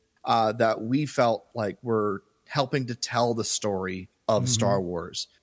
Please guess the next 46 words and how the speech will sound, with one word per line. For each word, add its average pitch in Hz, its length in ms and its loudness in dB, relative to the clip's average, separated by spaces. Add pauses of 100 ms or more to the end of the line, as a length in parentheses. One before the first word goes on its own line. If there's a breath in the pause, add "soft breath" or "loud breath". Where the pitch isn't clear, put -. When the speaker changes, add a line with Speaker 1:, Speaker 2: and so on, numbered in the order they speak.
Speaker 1:
musically. 131 600 2 (580)
And 139 840 2 (920)
that 147 260 2
was 165 160 0
such - 200 -2
a 117 40 -4
really 165 380 2
fun, 143 300 2
that 135 60 4
was 160 120 4
such 240 140 2
a 196 40 0
fun 175 220 2
exercise 127 480 0
for - 80 -10
me. 120 160 0
Number 120 180 -2
one, 143 220 2
because, 123 540 2
uh, 123 300 2
you 135 120 -6
know, 92 340 -2
as 104 160 -2
Carl 107 480 0
and 107 140 -2
I 95 100 0
have 101 180 -2
said 104 260 2
numerous 143 360 2
times, 107 320 -2 (260 loud breath)
we 143 200 6
love 120 320 2
Star 104 260 2
Wars 90 300 -4
music. 90 420 -8
There, 95 160 -6 (200)
there's 101 180 -4
just - 180 -4
no 113 140 0
ifs, 113 180 -2
ands, 101 180 -4
or 92 60 -10
buts 92 300 -6
around 92 260 -2
it. 92 120 -18 (280)
Um, 127 420 2